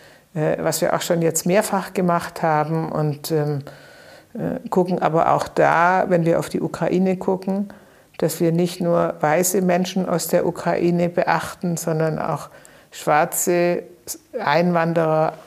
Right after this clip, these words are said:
in die Ukraine, die übrigens auch sehr viel schwerer auswandern können als, äh, äh, als ukrainische, als Menschen, die in der Ukraine geboren sind.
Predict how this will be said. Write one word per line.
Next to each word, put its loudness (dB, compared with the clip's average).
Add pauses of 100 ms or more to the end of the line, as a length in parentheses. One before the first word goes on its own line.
(300)
in 4
die 2
Ukraine, 0
die -2
übrigens 0
auch 0
sehr -2
viel -4
schwerer 0
auswandern 0
können -2
als, -4
äh, -2
äh, -2
als -4
ukrainische, 0
als -2
Menschen, 0
die 2
in -2
der 0
Ukraine -2
geboren -2
sind. -2